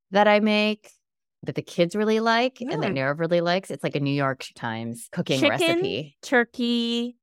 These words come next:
Speaker 3: beef.
Speaker 1: Well, the recipe says turkey, but if, sometimes I just use beef. And yeah, I think it just hits all those. It has meat, it has beans. It's pretty healthy. It's got vegetables. The nice thing is it's, like, a little bar, so you can add your own toppings too, which I think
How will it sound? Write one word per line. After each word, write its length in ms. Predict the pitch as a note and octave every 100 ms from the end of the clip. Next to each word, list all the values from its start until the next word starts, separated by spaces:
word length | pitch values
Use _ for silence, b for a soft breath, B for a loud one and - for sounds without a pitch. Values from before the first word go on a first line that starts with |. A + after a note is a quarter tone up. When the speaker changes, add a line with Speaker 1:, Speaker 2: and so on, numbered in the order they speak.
| -
Speaker 3:
beef. 320 | G#3+ G#3+ G#3+ - - _ _ _
Speaker 1:
Well, 720 | G#3 G3+ F#3+ F3+ E3+ D#3 D#3 -
the 80 | F#3
recipe 320 | B3 C4+ D#4
says 180 | B3 -
turkey, 460 | - F#3 - D#3+
but 140 | D3+ D3+
if, 120 | D3 _ -
sometimes 320 | F3+ F3+ D3+
I 80 | C#3
just 220 | C3 -
use 240 | B2 G2+ -
beef. 500 | D#2+ A#1 - - - -
And 140 | A#3
yeah, 140 | E4 A#4
I 140 | E3
think 160 | B3+ B3
it 60 |
just 180 | A3 -
hits 180 | A3+ A#3
all 140 | F#3+
those. 400 | F#3+ F3+ E3+ E3 -
It 140 | A#2 - -
has 220 | D#3 A#2+ D3
meat, 360 | F#3+ F#3+ F#3
it 60 | -
has 140 | A#2 -
beans. 520 | D#3 D#3+ D#3+ D#3 D3 -
It's 140 | -
pretty 180 | A4+ A#4
healthy. 260 | D#4+ D4
It's 80 | C4+
got 220 | - A3
vegetables. 840 | F#3 F3+ - F#3+ G3 G3 G3+ B3 - _ _ _
The 80 | F3+
nice 180 | E3 F#3
thing 140 | G3
is 100 | D#3
it's, 120 | D3+ -
like, 120 | C3+
a 60 |
little 220 | C#3 C#3+ C3
bar, 340 | B2+ C#3 C3
so 100 | -
you 80 | B2+
can 160 | C3+ -
add 240 | C#3 C#3+
your 100 | C3+
own 120 | B2
toppings 520 | B2+ B2+ A#2 D3 E3 -
too, 260 | F#3+ F#3
which 160 | D#3+ C3
I 60 |
think 160 | C3